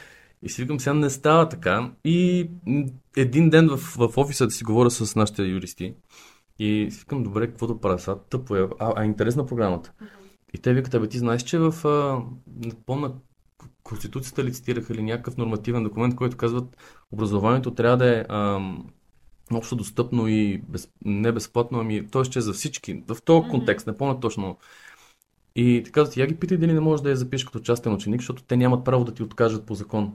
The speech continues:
Speaker 1: нали? Тоест,
Speaker 2: Да.
Speaker 1: дипломата не е пред-, не е, а, реквизит, който, нали, ако не, ако няма да изкараш диплома, да не мога да те пусна да
Speaker 2: Мгм.
Speaker 1: учиш. И аз викам, "Бе, всякаква идея."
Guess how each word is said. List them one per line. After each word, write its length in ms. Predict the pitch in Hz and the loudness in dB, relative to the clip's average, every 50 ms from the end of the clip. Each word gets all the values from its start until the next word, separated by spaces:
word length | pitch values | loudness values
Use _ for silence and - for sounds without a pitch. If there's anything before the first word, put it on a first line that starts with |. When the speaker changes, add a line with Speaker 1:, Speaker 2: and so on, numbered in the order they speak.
| - _ - | -12 _ -8
Speaker 1:
нали? 280 | 104 95 92 90 87 - - _ _ _ | -6 -4 -4 -4 -6 -10 -16 _ _ _
Тоест, 480 | - 113 113 120 120 - - - - - | 4 6 6 6 4 0 -10 -20 -18 -14
Speaker 2:
Да. 120 | - 101 | -10 -2
Speaker 1:
дипломата 560 | 98 120 123 123 147 147 143 135 127 127 127 | 0 0 0 2 0 0 2 2 0 2 0
не 540 | 120 117 117 120 120 123 123 127 127 123 120 | 0 2 4 4 6 6 6 6 6 6 4
е 120 | 117 113 - | 2 0 -2
пред-, 220 | - 113 110 - | -6 -6 -4 -4
не 420 | 107 113 113 113 117 120 120 117 | -2 0 2 2 4 4 4 2
е, 80 | 117 - - | 2 0 -2
а, 380 | 104 107 107 104 104 101 104 | -4 -2 -2 0 0 0 -2
реквизит, 480 | 104 107 - - 107 104 104 117 113 - | -2 -6 -10 -8 -6 -4 -4 -4 -6 -4
който, 380 | - 117 113 113 113 110 107 101 | -2 -2 -2 -2 -2 -2 -2 -2
нали, 340 | 85 101 101 104 101 101 - - 92 95 - - | -2 0 0 0 -2 -2 -6 -8 -6 -6 -4 -4
ако 180 | - 98 - 117 | -6 -4 0 0
не, 120 | 104 101 - | 0 2 0
ако 180 | 101 101 - | 0 0 2
няма 200 | 113 117 123 127 | 4 6 6 6
да 60 | 117 110 | 6 4
изкараш 280 | 107 - 127 120 110 | 2 2 4 4 4
диплома, 260 | 107 117 117 - 117 | 2 0 -2 -2 -2
да 80 | 104 104 | 0 2
не 60 | 104 | 2
мога 160 | 104 107 104 | 2 2 0
да 60 | 101 104 | 0 -4
те 60 | - | -6
пусна 280 | - - - - 95 | -12 -10 -8 -8 -6
да 60 | 92 95 | -4 -4
Speaker 2:
Мгм. 80 | 95 - | -4 -6
Speaker 1:
учиш. 240 | - - - - _ _ _ - - - - _ _ _ _ _ - _ | -8 -12 -14 -18 _ _ _ -20 -20 -20 -20 _ _ _ _ _ -14 _
И 80 | 107 98 | -6 -6
аз 80 | 87 | -6
викам, 200 | 82 - - 101 92 | -6 -8 -8 -8 -8
"Бе, 60 | 95 | -6
всякаква 340 | - - 104 - - - 90 | -6 -6 -8 -8 -6 -8 -4
идея." 320 | 80 82 73 76 85 107 | -2 -2 -2 -2 -4 -6